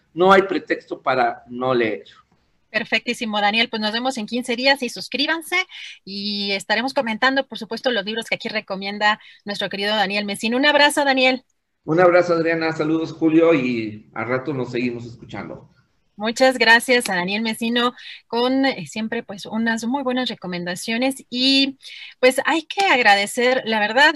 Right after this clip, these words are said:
Speaker 2: pues, varios de los comentarios que tenemos por parte de ustedes. Bueno, eh, ante esto que les comentaba ya la, pues, desmonetización de nuestro canal, hay que agradecer a Yellow, Deggy,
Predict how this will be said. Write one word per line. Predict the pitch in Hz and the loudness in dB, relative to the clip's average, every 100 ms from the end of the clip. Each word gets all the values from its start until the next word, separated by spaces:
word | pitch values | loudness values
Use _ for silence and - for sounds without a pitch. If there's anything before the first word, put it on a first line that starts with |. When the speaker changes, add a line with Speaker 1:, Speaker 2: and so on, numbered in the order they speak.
| - | 0
Speaker 2:
pues, | - 196 | -12 -6
varios | 254 302 | -4 -2
de | 262 | -2
los | 208 196 | -4 -8
comentarios | 196 190 226 226 240 | -8 -8 -4 -4 -4
que | - 196 | -8 -10
tenemos | 185 202 214 220 | -6 -4 -4 -6
por | - 175 | -10 -14
parte | - 196 220 | -14 -12 -12
de | |
ustedes. | 202 - 214 220 | -12 -6 -6 -4
Bueno, | 214 214 190 180 | -4 -4 -6 -8
eh, | 175 180 - | -10 -12 -10
ante | 185 185 202 | -12 -10 -12
esto | 202 - | -12 -14
que | - 202 180 - - - _ | -10 -4 -4 -6 -20 -20 _
les | 185 - | -14 -10
comentaba | 190 185 185 196 202 208 | -6 -6 -2 0 2 0
ya | 196 196 196 196 196 180 _ - | 0 0 2 2 0 -4 _ -10
la, | 180 180 180 180 175 180 - | -4 -2 0 0 0 -4 -8
pues, | 185 185 - | -8 -8 -6
desmonetización | 180 190 196 185 190 - _ 190 220 220 | -4 -4 -4 -6 -8 -12 _ -8 -4 0
de | 226 | 0
nuestro | 220 196 196 180 | -2 -4 -8 -2
canal, | 196 226 262 302 - - - - | 4 6 6 4 -6 -16 -16 -6
hay | 233 | -2
que | 240 | 2
agradecer | 233 220 202 202 247 233 254 247 | 4 4 2 -2 0 2 4 6
a | 254 | 4
Yellow, | 240 262 294 302 302 311 302 - | 4 4 4 4 2 0 -6 -14
Deggy, | 185 240 277 269 320 381 | 0 2 2 2 0 0